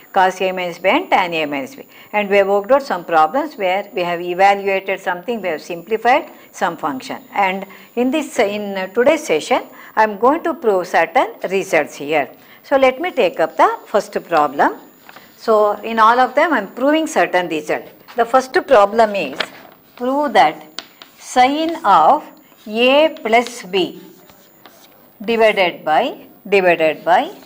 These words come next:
cos A into cos B should be equal to tan A plus tan B.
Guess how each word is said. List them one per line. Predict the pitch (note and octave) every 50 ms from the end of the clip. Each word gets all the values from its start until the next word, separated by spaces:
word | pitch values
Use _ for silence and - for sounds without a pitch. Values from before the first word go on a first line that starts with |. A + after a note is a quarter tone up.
| - - - _ _ _ _ _ _
cos | - B3 A#3+ B3+ C#4 D4+ E4 E4 D#4+ - - -
A | G#3 F#3 G3 G3 F#3+ E3+ D3 D3 G3 C4 D#4 - - - -
into | G#3+ G3+ G#3 G3+ F#3+ F#3 F#3+ G#3 B3 D#4 G4+ B4 - - - - - - _ _ _ -
cos | B3 A#3 A#3+ B3 C#4 D4+ D4 - -
B | G#3+ F#3 F#3+ F#3 E3+ C#3+ C#3+ E3+ - - - - _ _ _ _
should | _ - - C4 B3+ A3 A3
be | C#4 D4+ D4+ C#4 A#3 G3 E3+
equal | - - - E3 D3+ D3 D3
to | - F3+ F#3+ G3 G3 G3 F#3+ - - - - _ - _
tan | A#3+ A3 A3+ B3 C#4 D4 D4+ D#4 D#4 C#4+ - -
A | F3 F#3 F#3+ F#3+ F3 D#3+ E3+ G3 - - - - - _
plus | - F#3+ F#3+ F#3+ F#3 F#3 F#3 - - - _ _ _ _
tan | - F3 E3 D#3+ D3 C#3 C3 B2+
B. | D3 D#3 E3 D3 B2